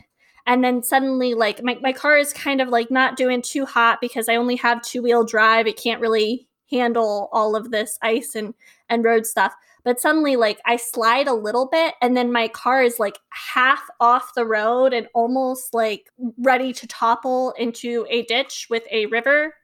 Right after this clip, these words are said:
like, a little stream across it. So I got out of my car and freaked out, and I think I called my dad, and he didn't answer. And then I think I called my boyfriend, and he didn't answer. And then I, um,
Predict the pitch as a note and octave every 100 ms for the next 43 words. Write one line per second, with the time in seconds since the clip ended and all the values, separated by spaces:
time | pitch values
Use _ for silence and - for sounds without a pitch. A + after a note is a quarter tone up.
0 | _ _ A3+ A3 A3 A3 - - A#3 B3
1 | C4 C4 C4+ C4 - D4+ D4 - - C#4
2 | D#4 E4+ E4+ F4 E4 A#3+ A3+ A#3 - -
3 | _ - A#3+ C#4 C#4 - A3+ A3+ A#3 -
4 | A#3+ D4+ D#4 D#4 C#4 B3+ A#3+ A3+ G#3+ G#3
5 | G#3+ A3 A#3 _ _ _ _ A#3 A#3+ B3+
6 | B3+ A3 G3 G3+ G#3 G3+ G#3 - - A3
7 | G#3+ G#3+ B3 C4 D4 C4+ - B3 A#3 A#3
8 | G#3+ G#3+ A3+ A3 G#3+ A3+ - - B3 C4
9 | B3 A#3 G#3+ G#3+ - G#3 G#3+ A3 - _
10 | _ _ A#3 A#3 A#3+ A#3 A#3+ - A3+ A3+
11 | A3+ A3 G#3+ - A3+ A3 G#3+ A3 G#3+